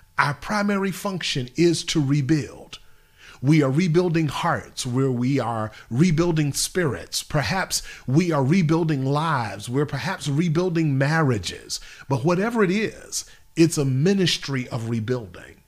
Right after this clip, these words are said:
And in your process of rebuilding, you've got to always be mindful, and I say this tonight, particularly to young preachers,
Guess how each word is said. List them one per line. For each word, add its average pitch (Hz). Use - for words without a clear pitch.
And 165
in 277
your 247
process 196
of 156
rebuilding, 143
you've 196
got 214
to 185
always 190
be 160
mindful, 151
and 110
I 127
say 208
this 196
tonight, 117
particularly 160
to -
young 127
preachers, 131